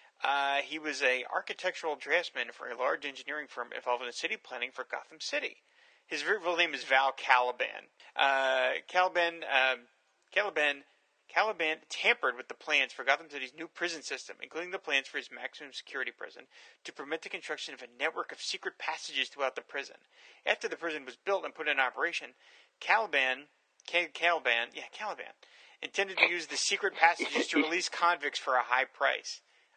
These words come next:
That's a great idea for a villain. I, I think that's a really neat idea, that he's like,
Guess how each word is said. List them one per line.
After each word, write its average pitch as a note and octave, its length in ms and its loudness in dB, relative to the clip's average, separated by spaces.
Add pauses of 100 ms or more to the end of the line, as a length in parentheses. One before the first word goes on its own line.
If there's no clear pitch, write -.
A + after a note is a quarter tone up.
(160)
That's C4+ 180 6
a F#4 60 0
great F#3 340 2
idea F#3+ 320 0
for G#3 160 -4
a G3 60 -4
villain. G#3 300 -2 (640)
I, A3+ 240 4
I - 20 4
think C4 180 -2
that's C4 180 2
a C#4 60 2
really G#3 400 -2
neat F#3 220 -4
idea, A3 480 2
that D#3+ 140 -6
he's F3 160 -10
like, F3+ 240 0